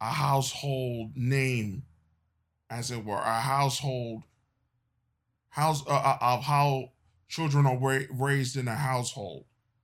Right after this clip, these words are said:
Because then other men or other boys will meet each other, that sort of thing. Whereas the family and the extended family will control whoever comes inside. It's called mate guarding, if you want to put, put it in that particular sense.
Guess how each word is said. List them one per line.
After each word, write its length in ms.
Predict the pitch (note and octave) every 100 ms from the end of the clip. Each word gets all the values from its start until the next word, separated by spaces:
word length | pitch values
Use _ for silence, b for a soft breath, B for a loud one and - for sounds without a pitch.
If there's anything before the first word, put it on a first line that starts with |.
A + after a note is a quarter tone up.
| _ _ _ _
Because 600 | B2+ C3+ C#3 C#3 C3+ B2
then 480 | B2 D3 C#3+ C#3 C#3 -
other 320 | D3 D3 C#3+
men 540 | C#3+ C#3 C#3 C#3 C3+ B2+
or 240 | B2+ -
other 260 | C#3 C3 C#3
boys 520 | C#3+ C#3 C3 B2+ C3
will 100 | B2+
meet 260 | B2+ C#3
each 260 | C#3 B2+ C#3
other, 180 | B2 B2
that 240 | A#2+ B2
sort 240 | - B2 A#2+
of 180 | A2
thing. 340 | A2 A#2+ A2+ B2+ b b b B2+
Whereas 520 | C#3 C#3 C3+ B2+ B2
the 100 | B2+
family 640 | - D3+ D3 C#3+ C3 B2
and 100 | A#2+
the 120 | A#2+
extended 580 | A#2 - C#3+ C3+ C3+ B2+
family 360 | C3 B2+ A#2+ A#2
will 200 | B2 B2
control 640 | C3 A#2+ - D3 C#3 C3
whoever 560 | B2+ C#3+ C#3+ C3+ B2+ A#2+
comes 440 | - C3 C3+ B2
inside. 840 | B2 B2 A2+ - C3+ B2+ A2 G#2+ - B B B C3
It's 200 | C3+ C#3
called 320 | - B2 B2
mate 380 | C#3 D3 D3 C3
guarding, 460 | C3 B2 A2 G#2+
if 200 | G#2+ -
you 80 | C3
want 280 | A#2+ B2 B2
to 120 | D3
put, 320 | C3+ C3+ C3
put 160 | C3+ C3+
it 80 | C3
in 160 | A#2+
that 220 | A#2+ A#2
particular 480 | B2+ - C3 B2 G#2+
sense. 640 | G2+ - C#3+ F#2 - -